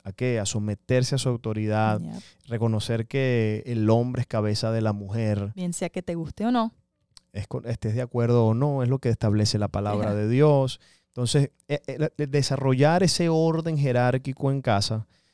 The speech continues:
Speaker 1: donde se, se respeta autoridad
Speaker 2: Yeah.
Speaker 1: y eso trae protección y cobertura para tu matrimonio.
Speaker 2: Amen.
Speaker 1: ¿Qué más crees tú que podemos hacer para, para evitar que Satanás tome lugar en, en nuestros matrimonios?
Speaker 2: Una cosa que podemos hacer es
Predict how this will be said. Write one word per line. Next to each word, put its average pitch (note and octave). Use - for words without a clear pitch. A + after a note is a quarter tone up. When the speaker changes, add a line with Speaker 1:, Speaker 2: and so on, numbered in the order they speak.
Speaker 1:
donde A#2
se, A#2
se B2
respeta A#2
autoridad C3+
Speaker 2:
Yeah. E3
Speaker 1:
y B2
eso A#2+
trae B2
protección B2+
y A#2+
cobertura A#2
para G#2+
tu G#2
matrimonio. F2
Speaker 2:
Amen. G3+
Speaker 1:
¿Qué C#3
más D3+
crees D3
tú C#3
que C#3
podemos B2
hacer A2+
para, G#2+
para G#2+
evitar G2+
que A2
Satanás G#2
tome A2
lugar F#2+
en, G2+
en G#2+
nuestros F#2
matrimonios? F2
Speaker 2:
Una C4
cosa G#3+
que G3+
podemos F3+
hacer G3+
es F#3